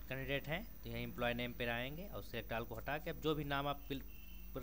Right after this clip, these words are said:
click करेंगे और ओके करेंगे वहाँ से वही नाम यहाँ पर दिख जाएगा।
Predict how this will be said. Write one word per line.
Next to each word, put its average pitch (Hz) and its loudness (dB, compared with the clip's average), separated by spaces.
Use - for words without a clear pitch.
click 135 -2
करेंगे 131 0
और 127 0
ओके 120 -4
करेंगे 123 -2
वहाँ 131 2
से 165 4
वही 127 0
नाम 135 2
यहाँ 117 0
पर 185 0
दिख 98 -2
जाएगा। 95 0